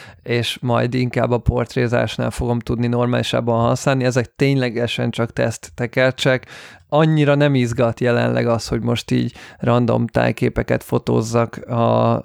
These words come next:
mm, nem tudom, random utcákban. Tehát, hogy engem a portrézás érdekel jobban, mint téma sokkal jobban izgat,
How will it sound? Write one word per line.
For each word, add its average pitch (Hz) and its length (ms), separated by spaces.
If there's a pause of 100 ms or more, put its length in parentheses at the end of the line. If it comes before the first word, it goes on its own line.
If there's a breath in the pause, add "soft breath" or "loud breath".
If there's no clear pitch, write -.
mm, 120 520 (140)
nem 123 380
tudom, 123 340
random 120 400
utcákban. 151 640 (300 loud breath)
Tehát, 120 180
hogy 127 380 (340)
engem 131 400
a 120 60
portrézás 120 800
érdekel 120 460
jobban, 135 680 (280)
mint 127 300
téma 123 360
sokkal 123 380
jobban 117 260
izgat, 139 480